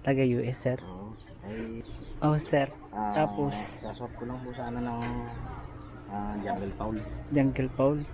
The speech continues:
Speaker 2: Oo.
Speaker 1: Ay, hindi ko po tatanggihan yan, sir, kasi
Speaker 2: Ah, minana ko pa po yan. Ay,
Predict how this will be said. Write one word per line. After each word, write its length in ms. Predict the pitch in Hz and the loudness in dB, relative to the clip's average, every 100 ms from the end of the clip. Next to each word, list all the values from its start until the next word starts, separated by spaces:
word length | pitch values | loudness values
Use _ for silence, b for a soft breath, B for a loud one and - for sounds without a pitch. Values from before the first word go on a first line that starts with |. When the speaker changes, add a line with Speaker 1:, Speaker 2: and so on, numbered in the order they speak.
| - - - | -10 -10 -6
Speaker 2:
Oo. 240 | 98 104 117 - - - - - - - - - 605 - - - - - - | -4 -2 -4 -6 -8 -8 -8 -8 -10 -8 -6 -6 -6 -8 -10 -12 -12 -10 2
Speaker 1:
Ay, 120 | 170 | 6
hindi 200 | 143 143 | 8 8
ko 120 | 143 | 8
po 160 | 165 170 | 4 4
tatanggihan 640 | 175 180 190 196 208 233 | 6 6 6 4 4 6
yan, 140 | 262 262 | 6 8
sir, 160 | 285 | 6
kasi 480 | 269 208 285 285 233 | 4 2 6 8 8
Speaker 2:
Ah, 120 | 107 | 6
minana 360 | 117 131 151 165 | 0 2 4 4
ko 80 | 175 | 2
pa 120 | - | 2
po 160 | 190 202 | 2 4
yan. 200 | 208 175 | 6 4
Ay, 480 | 160 160 160 156 | 4 4 4 2